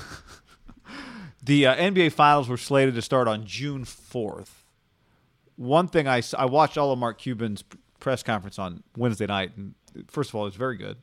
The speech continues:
He said, you know, "None of us here are, uh, infectious disease, uh, controlled people, so we'll leave that to the experts." He said, "The one good thing," and I'm not speaking for the league, but the one good thing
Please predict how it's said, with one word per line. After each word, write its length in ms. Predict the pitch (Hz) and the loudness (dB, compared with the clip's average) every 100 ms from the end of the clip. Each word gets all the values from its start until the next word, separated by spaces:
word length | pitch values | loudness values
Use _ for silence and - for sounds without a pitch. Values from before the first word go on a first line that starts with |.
| _ | _
He 80 | 117 | -14
said, 180 | - 104 | -10 -6
you 80 | 107 | -6
know, 100 | 104 | -4
"None 180 | 104 107 | -4 -4
of 80 | 101 | -8
us 100 | - | -6
here 160 | 104 | -2
are, 240 | 101 98 98 | -2 -2 -4
uh, 60 | |
infectious 560 | 95 - 107 - 107 - | -8 -6 -6 -4 -8 -10
disease, 520 | 110 92 110 95 - | -12 -8 -8 -8 -10
uh, 260 | 104 104 104 | -8 -8 -10
controlled 400 | 95 - 107 101 | -12 -8 -6 -6
people, 300 | 107 101 110 | -8 -8 -8
so 180 | - 104 | -2 2
we'll 140 | 104 | 2
leave 160 | 107 98 | 2 2
that 160 | 104 | 0
to 80 | 110 | 0
the 100 | 104 | 0
experts." 540 | 104 - - 95 - - _ _ _ _ _ - | 0 -2 -8 -10 -10 -20 _ _ _ _ _ -6
He 80 | |
said, 140 | 135 165 | 0 4
"The 80 | 151 | 4
one 280 | 147 208 208 | 4 2 2
good 180 | 202 | 0
thing," 240 | 165 147 143 | 2 2 2
and 100 | 127 | 2
I'm 160 | 143 | 2
not 220 | 160 160 156 | 2 -2 -2
speaking 320 | - 165 165 | -10 -10 -8
for 100 | 180 | -6
the 120 | 190 | -2
league, 500 | 196 190 143 143 143 _ _ _ - | 0 0 0 -2 -8 _ _ _ -2
but 380 | 208 180 135 - | 2 4 2 -4
the 80 | 143 | -2
one 240 | 165 180 | 0 0
good 180 | 165 143 | 0 0
thing 320 | 160 151 151 | 0 0 -4